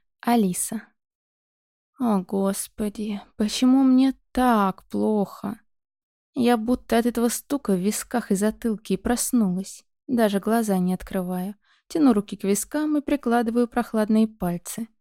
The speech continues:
Должно же так стать полегче. Переворачиваюсь на бок и сразу понимаю, что желудку моему утро не нравится так же, как и голове. Дерьмо. Буквально скатываюсь с кровати на колени и, кое-как поднявшись на ноги, бегу в ванную.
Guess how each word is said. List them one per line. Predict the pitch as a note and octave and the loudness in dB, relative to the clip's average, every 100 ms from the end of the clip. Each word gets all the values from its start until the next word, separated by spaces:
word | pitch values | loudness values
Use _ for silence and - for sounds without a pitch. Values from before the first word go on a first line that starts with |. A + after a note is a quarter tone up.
| _ _ _ - | _ _ _ 0
Должно | C#4+ D4 D#4 D#4 | 2 4 2 2
же | A#3+ | 0
так | G#3+ F#3+ | -2 -4
стать | - G3 - | -2 -4 -2
полегче. | G#3 G3+ - - - G#3+ - _ _ _ _ _ _ - | 0 0 -2 -6 -10 -10 -12 _ _ _ _ _ _ -6
Переворачиваюсь | A#3 G3+ F#3+ G3+ G3 F#3 - | 2 4 4 2 -2 -2 0
на | G#3+ | 0
бок | B3 D#4+ D#4+ | 0 -2 -2
и | |
сразу | D#4 D4+ D#4 D4+ | 0 2 2 2
понимаю, | - C#4 C4 A3 A#3+ B3 | 2 4 6 6 4 2
что | - - | 0 -2
желудку | F3+ F#3 G3 A3+ - C4 | 0 0 -2 -6 0 2
моему | C4 C4 C4 - | 4 4 2 0
утро | A#3+ B3+ | -4 2
не | B3 B3 | 4 4
нравится | B3 B3 A#3+ - | 4 2 -2 -6
так | A#3 F#3+ F#3 | -4 -4 -2
же, | F3+ | -4
как | F#3+ | -4
и | F#3 | -4
голове. | F3+ F#3+ G3+ F3+ F3+ - _ _ _ _ _ - | -4 0 0 -2 -4 -10 _ _ _ _ _ -6
Дерьмо. | G#3+ G3 F#3 F#3 F3+ G3 _ _ _ _ _ | -2 -2 0 0 0 -4 _ _ _ _ _
Буквально | C#4+ C#4 C4+ C4+ | -2 4 6 4
скатываюсь | - G#3 B3 A#3+ B3 | 2 -2 0 -2 -2
с | |
кровати | - B3 G3+ G3 G#3+ | -2 -2 0 0 -2
на | G#3+ | -4
колени | A#3 A3+ F3+ F3+ F#3+ - _ _ - | -2 -2 0 -2 -4 -10 _ _ -6
и, | D4 | 4
кое-как | A#3 G#3+ G3 - | 4 4 0 -2
поднявшись | G3 F#3+ G3 - A3 | 0 2 0 -2 -2
на | C4 C#4+ | 0 2
ноги, | C#4+ C4+ | 0 -2
бегу | C4+ A#3 A3+ | -4 -2 -2
в | G3 | -2
ванную. | F#3 F3+ F3 F3+ G#3 | -2 -2 -2 -4 -8